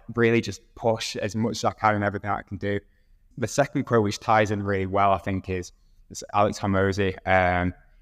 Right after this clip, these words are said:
it's to understand that this is what hard feels like, which I think you can kind of take a lot of comfort from. And kind of with them, with them both together, I just, like,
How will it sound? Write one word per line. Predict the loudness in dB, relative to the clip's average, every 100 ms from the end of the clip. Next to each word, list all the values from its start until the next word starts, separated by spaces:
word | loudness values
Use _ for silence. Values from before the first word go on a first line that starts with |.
| -12
it's | -8
to | 0
understand | 2 2 4 4 4
that | 0
this | -2 -4
is | -4
what | -4 -2
hard | 2 2 2
feels | -2 -2 2
like, | 2 2 -2 -18 _ _ _
which | -10 -8
I | -10
think | -2 0 2
you | -2
can | -6
kind | 0 0
of | 0
take | -2 -4
a | -2
lot | -2
of | -2
comfort | -4 -4 -2 -6 0
from. | 2 4 2
And | 0 -2 -2 -2
kind | 0 0
of | -4 -4
with | -2
them, | 0 -2 -2
with | -2
them | -2
both | 4 4 4
together, | -6 2 2 4
I | 2
just, | 0 -6 -8 -16 -10
like, | -10